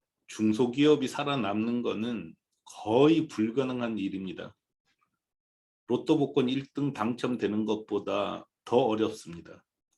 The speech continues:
여러분 주변 한번 살펴보세요. 진짜 전자상거래업을 해서 성공한 사람이 있습니까?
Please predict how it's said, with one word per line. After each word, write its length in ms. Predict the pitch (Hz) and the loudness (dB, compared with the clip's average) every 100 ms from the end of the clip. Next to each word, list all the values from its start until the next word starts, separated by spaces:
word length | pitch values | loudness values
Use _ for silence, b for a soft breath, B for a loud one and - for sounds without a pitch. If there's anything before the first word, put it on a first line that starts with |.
| - | 2
여러분 340 | 139 165 147 | 4 6 2
주변 280 | - 127 131 | 0 -2 -2
한번 240 | 120 120 | -2 -4
살펴보세요. 800 | 110 139 - 120 98 - 101 123 - _ _ b b b b b b _ - | -2 -4 -2 -4 -4 -4 -6 -6 -12 _ _ b b b b b b _ -6
진짜 420 | 123 123 - 151 | -4 0 2 2
전자상거래업을 1160 | 120 135 160 175 170 156 143 135 131 123 117 113 | 6 6 8 6 4 0 0 0 0 0 0 -2
해서 220 | 107 113 | 0 -2
성공한 520 | - 110 113 117 117 | -2 -4 -2 -2 -2
사람이 840 | 123 123 123 120 117 110 107 104 - | -4 -2 0 0 -2 -2 -4 -6 -10
있습니까? 720 | 113 - 120 131 - 120 135 | -10 -2 -2 -2 -4 -8 -8